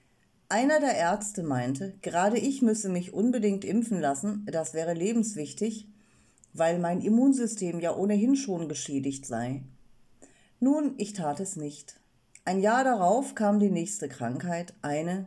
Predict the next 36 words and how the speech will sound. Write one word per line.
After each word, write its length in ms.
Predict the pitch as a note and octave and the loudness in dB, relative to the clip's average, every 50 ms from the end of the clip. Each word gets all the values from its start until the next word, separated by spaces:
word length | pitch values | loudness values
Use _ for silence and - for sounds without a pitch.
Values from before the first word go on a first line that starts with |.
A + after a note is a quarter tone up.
| - - - | -10 -8 -6
die 100 | F#3+ F#3+ | -6 -6
zum 220 | - - G#3+ G3+ | -4 -2 -2 -2
Tod 260 | G#3 G3+ G#3 G#3+ G#3+ | 0 0 0 0 0
führen 360 | G#3+ - - E3+ D#3+ D3+ D#3 | -2 -4 -4 -4 -4 -4 -6
kann, 360 | C#3 - C#3+ C3+ C3+ C#3+ E3+ - - | -8 -6 -4 -4 -4 -4 -6 -6 -6
wenn 100 | D#3+ D#3 | -6 -4
man 180 | D3+ D3+ D#3+ | -4 -6 -6
Pech 260 | - - D#3+ D3+ - C#3 | -8 -10 -10 -10 -8 -8
hat. 200 | B2+ B2 - - - _ _ _ _ _ _ _ _ _ _ _ - - - - - - _ _ | -8 -8 -8 -12 -20 _ _ _ _ _ _ _ _ _ _ _ -20 -20 -20 -20 -20 -20 _ _
Ich 160 | - G#3 G3+ G#3 | -8 -6 -2 2
wurde 260 | G#3 G#3+ G#3 G#3+ G#3+ | 2 4 4 4 2
operiert, 600 | G#3 - G3+ F#3 F3+ F#3 F#3 F#3+ G3+ G3+ - - - - - | 2 0 0 0 0 2 2 2 0 0 -4 -8 -14 -12 -8
bestrahlt 640 | - F3 E3+ - - - D3 C#3+ C#3+ D#3+ F3+ F#3+ - - | -6 -6 -6 -4 -4 -2 -2 0 0 -2 -2 -4 -6 -8
und 160 | - E3 - | -6 -4 -2
das 220 | C#3+ C3+ C3+ - - | -2 -2 -4 -6 -6
alles 360 | - E3+ F#3 G#3 A3 A3 - - | -4 -2 0 0 0 -2 -2 -2
mit 240 | G3 F#3+ F3+ - | -2 -2 -2 -4
Maske. 540 | F#3 D#3+ C#3+ B2+ C3 C3 - - - - - - - - _ _ _ _ _ _ _ _ _ _ _ _ _ _ _ _ _ _ _ _ _ _ _ _ _ _ _ | -4 -2 -2 -2 -2 -2 -6 -10 -16 -16 -16 -16 -20 -20 _ _ _ _ _ _ _ _ _ _ _ _ _ _ _ _ _ _ _ _ _ _ _ _ _ _ _
Danach 500 | - F#3 F#3 F#3 F#3 G3 A#3 A#3 - - | 0 2 2 2 2 2 0 0 -2 -4
kam 240 | - G3 F3 F3+ F#3+ | -2 0 0 0 0
ich 100 | F#3 - | -2 -2
in 120 | - F#3 | -4 -2
die 100 | F3 F3 | -2 -2
Reha, 600 | E3 D3+ D#3 D#3+ F3 F3+ F3+ F3+ F#3+ G3 G3+ G#3 - - - | -2 -2 -2 -2 -2 -2 0 -2 -2 -2 -6 -8 -12 -14 -12
wo 240 | D#3+ E3 F#3 A3 B3 | -6 -2 0 2 2
ich 180 | B3 A#3+ - | 0 0 0
wieder 280 | G#3+ C4 C4 C#4 A#3 F#3 | 0 0 2 2 2 0
die 80 | D#3+ | -2
ganze 340 | C3+ - B2 C3 C#3 - E3+ | -2 -2 -2 -2 -2 -6 -8
Zeit 340 | - - - E3+ F3 F3+ F3+ | -10 -8 -6 -4 -4 -2 0
Maske 360 | G3+ G#3 A#3 G#3+ - - G#3+ | 0 0 0 -2 -2 -4 -6
tragen 400 | G3+ - - D3 C#3 C3+ C#3+ D3+ | -6 -4 -4 -4 -2 -2 -2 -2
musste, 420 | C#3+ C#3 C#3+ - - - D#3+ - - | -2 -2 -2 -6 -10 -14 -16 -16 -12
sogar 420 | - C3+ E3 F#3+ F#3+ G3 G3+ A3 G#3+ | -10 -4 -2 2 4 4 4 4 4
beim 220 | A3+ G#3+ G#3+ A3 | 4 2 2 0
Sport. 640 | G#3+ - - - A3 A3 G#3+ G3+ F3+ F3 - - | -2 -4 -6 -4 0 0 0 0 0 -2 -6 -10